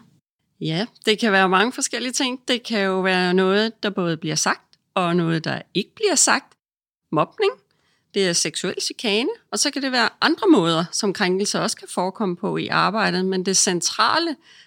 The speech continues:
det er jo, hvordan det bliver oplevet. Altså, oplever man sig som krænket? Øhm,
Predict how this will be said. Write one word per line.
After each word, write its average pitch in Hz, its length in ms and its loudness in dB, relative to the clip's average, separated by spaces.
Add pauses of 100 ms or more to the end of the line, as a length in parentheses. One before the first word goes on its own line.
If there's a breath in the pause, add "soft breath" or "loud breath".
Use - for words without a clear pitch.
(120)
det 294 180 2
er 226 200 4
jo, 247 160 2
hvordan 202 480 2 (160)
det 170 120 -8
bliver 165 160 -4 (100)
oplevet. 196 680 0
Altså, 165 300 -6
oplever 240 420 -2
man 175 200 -2
sig 180 180 -6
som 170 180 -4
krænket? 160 540 -4 (560 loud breath)
Øhm, 160 680 0